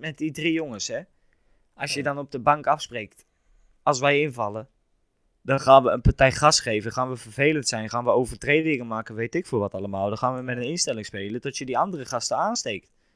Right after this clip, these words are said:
Speaker 1: Maar ja, net wat jij zegt, dat gebeurt ook niet vanaf de bank.
Speaker 2: Nee.
Speaker 1: En dat is echt een kwalijke zaak, want juist die jongens, juist die jongens,
Speaker 2: Nou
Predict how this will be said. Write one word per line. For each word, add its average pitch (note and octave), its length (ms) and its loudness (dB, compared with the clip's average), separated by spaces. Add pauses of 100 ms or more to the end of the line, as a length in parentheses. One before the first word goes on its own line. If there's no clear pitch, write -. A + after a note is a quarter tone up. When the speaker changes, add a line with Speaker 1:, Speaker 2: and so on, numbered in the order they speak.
(1700)
Speaker 1:
Maar C#3 260 6
ja, E3+ 240 6
net F3+ 240 -4
wat D#3 120 -6
jij D#3 160 2
zegt, F#3 240 0
dat E3+ 140 -6
gebeurt C#3 360 -6
ook D4 220 -6
niet C3 200 -8
vanaf B2+ 220 -10
de D3+ 100 -10
bank. D3 300 -4 (500)
Speaker 2:
Nee. D#3+ 260 -20 (520)
Speaker 1:
En B2+ 140 -10
dat F#3 180 2
is D3 100 -6
echt D#3 200 -2
een C3 60 -12
kwalijke B2 400 2
zaak, D#3+ 240 4
want A2+ 140 -10
juist C3+ 260 2
die F#3 160 6
jongens, B2+ 560 -2 (720)
juist D#3 500 8
die A#2 160 -4
jongens, G2+ 520 -10 (480)
Speaker 2:
Nou B2 140 -20